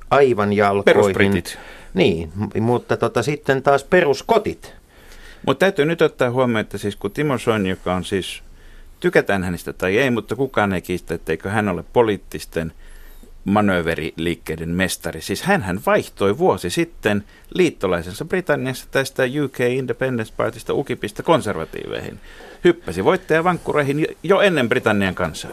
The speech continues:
Speaker 1: Kyllä, ja täytyy muistaa, että, ö, et, et pitkään Soini oli tämmöisissä Eurooppa-, eurooppalaisia niin kuin E U kriitikoita käsittelevissä laajoissa artikkeleissa.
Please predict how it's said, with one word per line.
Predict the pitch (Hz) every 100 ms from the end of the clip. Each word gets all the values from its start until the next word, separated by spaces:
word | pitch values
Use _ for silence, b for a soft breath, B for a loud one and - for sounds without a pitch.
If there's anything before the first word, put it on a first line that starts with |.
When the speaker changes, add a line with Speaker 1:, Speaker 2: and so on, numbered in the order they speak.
| -
Speaker 1:
Kyllä, | 135 156 123
ja | 117
täytyy | 143 135 117
muistaa, | 113 143 131 - 120
että, | 113 117
ö, | 110 98 110 107 104 -
et, | 104 101 - -
et | - 101 - - - - - -
pitkään | 156 180 - - 85 85 98 -
Soini | - 139 139 107 69
oli | 92 90 85 - b b b b b -
tämmöisissä | 101 95 90 92 - - -
Eurooppa-, | - 139 135 113 104 - 92 -
eurooppalaisia | - 151 131 117 - 95 92 87 92 87
niin | 87
kuin | 85 90 -
E | 127 131
U | 95 95
kriitikoita | - 113 117 104 90 87 85 82 78 - - B B B B
käsittelevissä | - 110 101 - 95 87 85 - 98
laajoissa | 117 104 85 87 98
artikkeleissa. | 101 120 101 - - - 73 69 - -